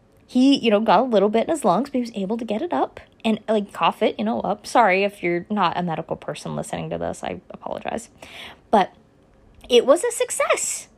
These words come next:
It wasn't like a, "Oh my gosh, life-changing miracle," but it was success. And I honestly was shocked. <laughs> I was like, "Wow." I stopped believing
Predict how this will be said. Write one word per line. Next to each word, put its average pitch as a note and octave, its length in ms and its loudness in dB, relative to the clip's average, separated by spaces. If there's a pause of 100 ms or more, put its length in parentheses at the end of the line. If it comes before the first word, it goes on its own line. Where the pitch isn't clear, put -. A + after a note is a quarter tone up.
(520)
It - 120 -4
wasn't D#4 320 4
like D4 200 2
a, C#4 120 4
"Oh F4 160 4
my A4+ 140 0
gosh, G#4+ 300 2
life-changing G4 560 0
miracle," F#4 540 -2 (120)
but C#4+ 140 0
it - 120 -4
was B3 140 -2
success. - 800 -12 (720)
And B3+ 320 4 (100)
I A#3 220 4
honestly A#3 560 2
was B3+ 160 -2
shocked. - 460 -2 (260)
<laughs> - 260 -6
I G5 400 -2
was C5+ 200 6
like, A4 180 -2 (160)
"Wow." B3+ 520 2 (480)
I A3 520 2
stopped - 580 -6
believing B3+ 800 -4